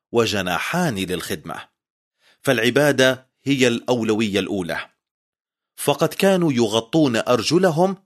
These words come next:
لأنه حضور مقدس، وكانوا يغطون وجوههم لأنه لم يكن بمقدورهم أن ينظروا إلى مجد الله، وكانوا يستخدمون جناحين فقط للقيام بالمهام الأخرى.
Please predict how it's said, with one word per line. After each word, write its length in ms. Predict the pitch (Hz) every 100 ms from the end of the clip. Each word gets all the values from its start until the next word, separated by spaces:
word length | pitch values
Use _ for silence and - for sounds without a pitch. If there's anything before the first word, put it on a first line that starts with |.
| -
لأنه 600 | 101 - 117 123 135 147
حضور 540 | - 104 117 123 151
مقدس، 760 | 151 165 202 160 107 - - - - - -
وكانوا 480 | 131 - 214 202
يغطون 600 | 151 117 120 - 175 147 123
وجوههم 1040 | 95 92 113 104 170 214 135 107 107 107 - _ -
لأنه 420 | - 120 113 113
لم 180 | 165 214
يكن 320 | 220 226 190
بمقدورهم 920 | 180 175 170 127 175 180 151 151 156 147 - -
أن 140 | 143 139
ينظروا 580 | 127 160 143 143 135 127
إلى 260 | 135 120 113
مجد 280 | 110 98 101
الله، 400 | 95 90 76 - _ _ _ - _
وكانوا 460 | 113 - 135 139 110
يستخدمون 800 | 110 - 117 98 107 123 113
جناحين 840 | 101 113 101 92 - 165 202 165 139
فقط 480 | - 151 147 151 131
للقيام 600 | 131 117 117 104 110 107
بالمهام 720 | 104 92 95 92 80 90 104
الأخرى. 440 | - 147 - -